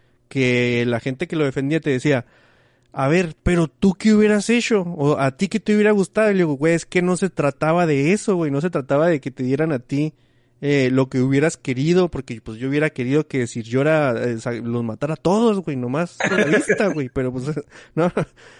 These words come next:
Pero, digo, e-, el problema aquí es cómo te lo contaron, ¿no? O sea, tienes un-, una historia que, que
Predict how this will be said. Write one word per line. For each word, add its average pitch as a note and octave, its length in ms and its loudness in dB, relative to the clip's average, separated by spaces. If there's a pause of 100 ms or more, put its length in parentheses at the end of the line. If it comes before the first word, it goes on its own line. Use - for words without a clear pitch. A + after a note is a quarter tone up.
(420)
Pero, D#3 540 4
digo, D#3+ 240 4
e-, D#3+ 360 -2
el E3+ 120 -2
problema E3+ 340 2
aquí G#3 200 0
es - 120 -4
cómo G3+ 260 2
te G#3 100 0
lo E3+ 120 2
contaron, D#3 460 2
¿no? A3 120 0
O A#3 40 -2
sea, F3+ 180 0
tienes F#3 320 -2
un-, F#3+ 140 -2
una F3+ 200 0
historia F#3 640 2
que, C3+ 280 -4
que A#2+ 540 -2